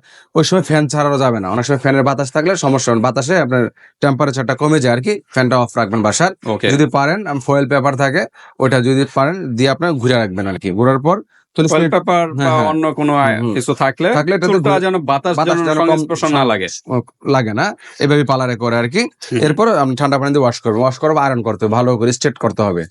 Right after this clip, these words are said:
Speaker 2: স্ট্রেটনার
Speaker 1: হ্যাঁ,
Speaker 2: মেশিন
Speaker 1: মেশিন দিয়ে আমরা
Speaker 2: যাদের আছে তো
Speaker 1: হ্যাঁ,
Speaker 2: আছে,
Speaker 1: আছে।
Speaker 2: যাদের নাই
Speaker 1: আমা-, আমাদের চাইলে দেওয়া যাবে, আমাদের ভিডিও আছে এই চ্যানেলে,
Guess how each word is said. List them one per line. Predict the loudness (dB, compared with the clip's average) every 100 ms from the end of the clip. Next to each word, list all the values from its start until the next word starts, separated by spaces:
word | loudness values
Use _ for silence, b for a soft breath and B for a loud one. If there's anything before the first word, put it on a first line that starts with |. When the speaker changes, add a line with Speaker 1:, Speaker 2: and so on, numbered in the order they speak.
| -8
Speaker 2:
স্ট্রেটনার | -2 -2 0 0 0
Speaker 1:
হ্যাঁ, | -2
Speaker 2:
মেশিন | 0 2
Speaker 1:
মেশিন | 2 0 2
দিয়ে | 2 2
আমরা | 2 2
Speaker 2:
যাদের | 2
আছে | 0 -2 -2
তো |
Speaker 1:
হ্যাঁ, | 0 0
Speaker 2:
আছে, | 0 -2 0
Speaker 1:
আছে। | 2
Speaker 2:
যাদের | 2 2 2
নাই | 0 -2 -10 _ _
Speaker 1:
আমা-, | 0 2 2 2
আমাদের | 2 2 0 0
চাইলে | 0 0
দেওয়া | 0 0
যাবে, | 0 0
আমাদের | 0 0 0
ভিডিও | 2 2
আছে | 2 0
এই |
চ্যানেলে, | 2 2 2 0